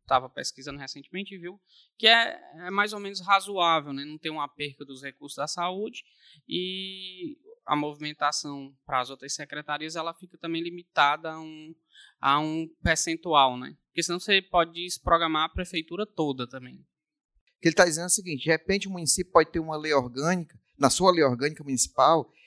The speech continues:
Speaker 2: ele pode colocar limite para as emendas. Era, era isso, Rony? Pronto. Porque just-, senão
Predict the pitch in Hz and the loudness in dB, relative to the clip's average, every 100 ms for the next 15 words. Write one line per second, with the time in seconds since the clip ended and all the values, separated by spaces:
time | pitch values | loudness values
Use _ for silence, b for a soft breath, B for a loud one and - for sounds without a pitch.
0 | b b 151 - 160 - 160 - 170 160 | b b 6 10 8 6 0 2 0 0
1 | 170 - 170 156 175 135 113 110 120 - | -2 0 0 0 0 0 0 -4 -10 -8
2 | 113 120 117 120 160 - 143 98 - 151 | -6 -6 -2 2 2 2 -2 -6 0 2
3 | 139 113 _ _ _ _ - 143 190 180 | 2 -2 _ _ _ _ -4 8 8 8
4 | 185 - - 226 226 196 208 | 4 0 0 6 8 10 8